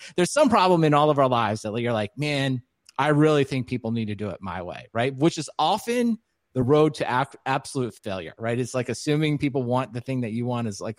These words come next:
almost always a bad idea, I think. But I just think it's interesting here. So, like, what, um, I just thought it'd be interesting, like, a first take on this is, like, you know, they've done this acquisition.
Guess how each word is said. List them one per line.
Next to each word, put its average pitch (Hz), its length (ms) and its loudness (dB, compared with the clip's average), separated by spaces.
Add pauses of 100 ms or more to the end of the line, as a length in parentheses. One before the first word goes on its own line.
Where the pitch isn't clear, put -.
(120)
almost 135 400 0
always 127 460 0
a 113 60 -6
bad 110 220 -4
idea, 113 320 -2
I 143 40 -2
think. 175 240 -6 (500)
But 156 100 6
I 175 60 4
just 196 120 0
think 233 140 2
it's 202 100 4
interesting 160 320 0
here. 147 140 4
So, 139 140 2
like, 123 180 2
what, 156 360 2
um, 123 600 2
I 139 80 -2
just 135 180 -4 (120)
thought 135 140 4
it'd 131 100 0
be 127 80 0
interesting, 120 500 -4 (100)
like, 127 260 0
a 127 60 -2
first - 360 2
take 104 240 -2
on 95 140 -4
this 95 200 -8
is, 104 140 -10
like, 101 200 -4 (720)
you 127 80 -2
know, 101 280 0
they've 113 300 -2
done 151 180 4
this 202 140 2
acquisition. 123 880 -2